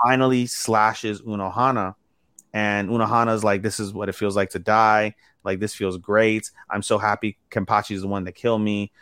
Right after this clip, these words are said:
Like, Kenpachi, you're free of your chains." And Kenpachi very briefly is upset,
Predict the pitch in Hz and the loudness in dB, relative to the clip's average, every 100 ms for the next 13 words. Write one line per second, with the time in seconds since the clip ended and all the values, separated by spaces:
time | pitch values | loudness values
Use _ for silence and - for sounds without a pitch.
0 | - - 95 95 110 104 110 113 107 98 | -20 -2 0 0 0 0 0 0 -2 -2
1 | 92 - 117 110 104 95 - 117 113 107 | -4 -2 0 0 -2 -6 -4 -2 0 0
2 | 104 101 - _ - 120 113 117 110 135 | -2 -4 -8 _ -10 -4 0 2 4 4
3 | 139 120 117 120 101 104 120 117 104 101 | 4 0 2 4 4 2 2 2 2 2
4 | 98 - - 135 107 | 0 -2 0 2 2